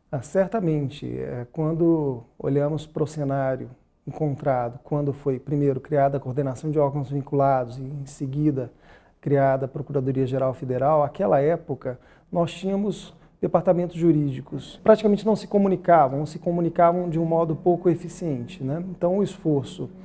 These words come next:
ah, que foi colocado àquela época foi justamente no sentido de se criar um ambiente institucional, que é a Procuradoria-Geral Federal, capaz de fazer essa, a coordenação desses órgãos jurídicos,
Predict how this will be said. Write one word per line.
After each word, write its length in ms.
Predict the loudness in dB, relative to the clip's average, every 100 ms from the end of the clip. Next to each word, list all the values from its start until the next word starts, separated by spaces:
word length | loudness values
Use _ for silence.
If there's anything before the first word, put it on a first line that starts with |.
| -20 -20 -20 -2
ah, 160 | 0 0
que 460 | 2 4 4 4
foi 340 | 0 2 2 2
colocado 680 | 2 2 2 4 4 4
àquela 340 | 0 0 0 2
época 440 | 2 0 -4 -8
foi 200 | -2 -2
justamente 520 | -2 -4 -4 -4 -4
no 80 | -6
sentido 720 | -4 -6 -6 -4 -2 0 -2 -6 -20 -20 -12
de 100 | -12
se 220 | -6 -6
criar 640 | -2 2 6 6 2 -2
um 160 | 0 2
ambiente 480 | 2 2 0 0 -2
institucional, 680 | -2 -8 -6 0 0 0
que 120 | -2 -2
é 60 |
a 40 | 0
Procuradoria-Geral 800 | -2 -2 0 0 0 2 0 -2
Federal, 540 | -2 0 2 0 -2 -16 _ 2
capaz 560 | 2 6 8 8 6
de 120 | -2
fazer 440 | -2 0 2 4 4
essa, 480 | 2 0 0 -2 -4 -20 _ -14
a 80 |
coordenação 920 | -4 2 4 6 4 2 0 2 4 2
desses 320 | -2 -2 0
órgãos 240 | 0 2
jurídicos, 680 | 0 0 0 -2 -8 -10 -12